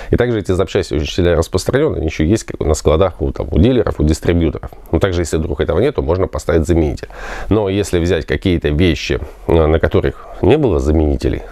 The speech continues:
они на Маките закончились, и как бы их у дилеров нету. Потому что это вещи такие, как, ну, как бы не ломаются, но не так часто ломаются. И поэтому вот мы, вот там, сервисные центры, там, официальные сервисные центры, старались эти запчасти не держать.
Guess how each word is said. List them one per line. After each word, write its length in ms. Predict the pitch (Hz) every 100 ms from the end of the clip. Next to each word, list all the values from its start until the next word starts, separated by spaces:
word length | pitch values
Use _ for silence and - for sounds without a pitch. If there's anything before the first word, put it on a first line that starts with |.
| -
они 220 | 80 87
на 80 | 90
Маките 400 | 87 85 92 73
закончились, 680 | 90 - 165 - 73 - - - - - -
и 160 | 92
как 280 | 90 113 110
бы 140 | 104 104
их 240 | 101 -
у 60 | 120
дилеров 480 | 101 82 76 -
нету. 340 | 80 71 - - -
Потому 200 | 76 85
что 140 | 92
это 140 | 85 98
вещи 280 | 113 - -
такие, 300 | - 90 82
как, 140 | - -
ну, 160 | - 95
как 160 | 113
бы 100 | 107
не 120 | 147 151
ломаются, 680 | 170 233 254 117 - -
но 100 | 90
не 200 | 131 151
так 200 | 147 147
часто 340 | - 62 - 71
ломаются. 600 | 71 73 - - - - - - -
И 60 | -
поэтому 720 | 110 151 131 113 90 80 73
вот 160 | 76 85
мы, 220 | 120 156
вот 120 | 117
там, 160 | 82 64
сервисные 460 | 95 90 - 57
центры, 340 | - 135 120 80
там, 360 | 73 69 64 - -
официальные 540 | - 76 - 92 95 87
сервисные 440 | - 80 73 -
центры, 340 | - 82 - -
старались 420 | 101 123 151 -
эти 120 | 92
запчасти 400 | 85 85 143 101
не 140 | 98
держать. 380 | 104 107 87 -